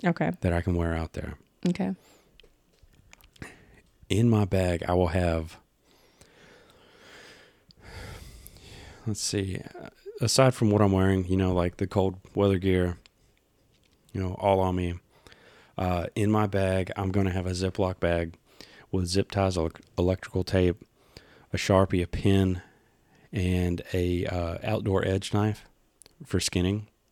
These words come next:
Speaker 1: Are we doing toilet paper in this bag too?
Speaker 2: Yes.
Speaker 1: I feel like
Speaker 2: Well,
Speaker 1: that's
Speaker 2: very dependent on the situation, but, uh,
Speaker 1: Okay.
Speaker 2: i-, if you're gonna be far away from a, uh,
Speaker 1: Res-,
Speaker 2: fr-,
Speaker 1: not
Speaker 2: from a,
Speaker 1: receptacle.
Speaker 2: uh,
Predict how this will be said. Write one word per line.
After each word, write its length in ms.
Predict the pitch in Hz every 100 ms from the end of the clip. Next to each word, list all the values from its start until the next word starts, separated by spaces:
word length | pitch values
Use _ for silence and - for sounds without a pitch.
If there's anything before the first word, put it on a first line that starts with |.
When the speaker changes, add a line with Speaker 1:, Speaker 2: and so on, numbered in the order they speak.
| _ _ _ _ - -
Speaker 1:
Are 80 | 190
we 80 | 196
doing 220 | 214 214
toilet 260 | 185 180
paper 240 | 190 190 202
in 80 | 190
this 160 | 190
bag 240 | 185 190 185
too? 240 | 208 208 - _ _
Speaker 2:
Yes. 520 | - 95 80 - - 180
Speaker 1:
I 80 |
feel 160 | 175 165
like 140 | 156
Speaker 2:
Well, 160 | - 117
Speaker 1:
that's 120 | 120
Speaker 2:
very 380 | 107 113 117 117
dependent 420 | 95 - 113 101
on 140 | 92 90
the 80 |
situation, 680 | - 95 - 85 87 - 87
but, 220 | 85 90 -
uh, 120 | 95
Speaker 1:
Okay. 280 | 85 - - - - _ _
Speaker 2:
i-, 40 | 107
if 360 | 104 98 -
you're 140 | 104 98
gonna 180 | 104 95
be 180 | 92 87
far 400 | - - 98 90
away 300 | 87 90 87
from 280 | - 87
a, 160 | 85 82
uh, 240 | 80 80 82 _ _ _
Speaker 1:
Res-, 460 | 196 175 - - - _
Speaker 2:
fr-, 60 | 190
Speaker 1:
not 60 |
Speaker 2:
from 80 | 175
a, 20 |
Speaker 1:
receptacle. 580 | 170 160 113 104 92 165
Speaker 2:
uh, 220 | 92 87